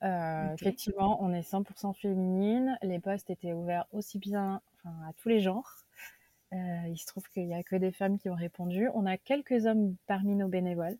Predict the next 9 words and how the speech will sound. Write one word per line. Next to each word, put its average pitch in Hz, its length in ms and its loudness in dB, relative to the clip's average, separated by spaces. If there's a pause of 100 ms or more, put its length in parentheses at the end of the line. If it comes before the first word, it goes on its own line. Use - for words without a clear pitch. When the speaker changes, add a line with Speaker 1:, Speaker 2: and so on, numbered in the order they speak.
Speaker 1:
effectivement. 185 600 -6
Speaker 2:
Ok, 180 80 -6
Speaker 1:
C'est 160 60 -8 (200)
une 180 120 -8
Speaker 2:
c'est 170 80 -20
Speaker 1:
grosse 180 320 0
Speaker 2:
bien. 180 100 0
Speaker 1:
majorité 165 500 -6
féminine. 170 680 -4